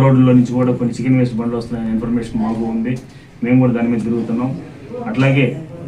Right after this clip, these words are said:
పబ్లిక్ కానీ, ప్రెస్ వాళ్ళు కానీ, మీకు ఏదైనా కూడా సమాచారం వచ్చినా సరే, మాకు కొద్దిగా సమాచారాన్ని పాస్ చేస్తే, వెంటనే మేము దాన్ని రష్ అయ్యి, వాళ్ళు పట్టుకొని, వాళ్ళు సీజ్ చేసి, వాళ్ళ మీద కేసులు కట్టి, అట్లాగే రైతుల మీద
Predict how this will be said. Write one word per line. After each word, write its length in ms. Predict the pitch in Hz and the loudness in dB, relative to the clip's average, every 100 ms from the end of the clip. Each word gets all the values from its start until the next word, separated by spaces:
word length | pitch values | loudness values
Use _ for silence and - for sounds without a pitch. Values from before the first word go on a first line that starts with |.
| - 120 | -12 -4
పబ్లిక్ 320 | 123 135 127 131 | 2 2 2 0
కానీ, 220 | 131 139 - - - - - 165 170 - - - - - - | 2 0 -2 -6 -12 -14 -16 -16 -18 -18 -20 -20 -20 -20 -12
ప్రెస్ 200 | - - 131 | -8 -4 0
వాళ్ళు 140 | 120 110 | 0 0
కానీ, 160 | 101 - - - - - 117 | -6 -8 -16 -20 -20 -8 0
మీకు 160 | 147 151 151 | 2 2 2
ఏదైనా 260 | 143 143 139 | 2 2 0
కూడా 120 | 139 135 | 0 0
సమాచారం 360 | 135 135 127 123 | 0 0 0 0
వచ్చినా 220 | 113 123 113 110 | -2 -4 -4 -6
సరే, 140 | 127 - - - - - 110 | -8 -12 -20 -20 -18 -8 -2
మాకు 240 | 127 139 127 - - - - - - - | 0 0 -2 -4 -12 -20 -20 -20 -20 -8
కొద్దిగా 260 | 131 131 127 139 | -2 2 2 2
సమాచారాన్ని 420 | 143 135 131 123 123 | 2 2 2 2 0
పాస్ 160 | 120 123 | -2 -2
చేస్తే, 220 | - - - - - - - 127 | -4 -10 -12 -16 -18 -18 -8 0
వెంటనే 300 | 131 143 131 | 2 4 6
మేము 160 | 131 135 | 6 4
దాన్ని 180 | 127 120 123 | 2 0 -2
రష్ 160 | 123 | -4
అయ్యి, 120 | 139 139 | -6 -4
వాళ్ళు 180 | 120 113 | -4 -4
పట్టుకొని, 360 | 117 - 127 131 - | -4 -4 -4 -4 -6
వాళ్ళు 160 | 110 107 | -8 -8
సీజ్ 180 | - 113 123 | -4 -2 -2
చేసి, 140 | 123 | -2
వాళ్ళ 120 | 117 113 | -2 -4
మీద 100 | 107 120 | -4 -4
కేసులు 240 | 120 120 120 | -4 -4 -4
కట్టి, 160 | 120 120 | -4 -4
అట్లాగే 300 | 120 135 135 120 | -2 0 0 2
రైతుల 280 | 123 160 170 | 2 2 0
మీద 120 | 156 | 0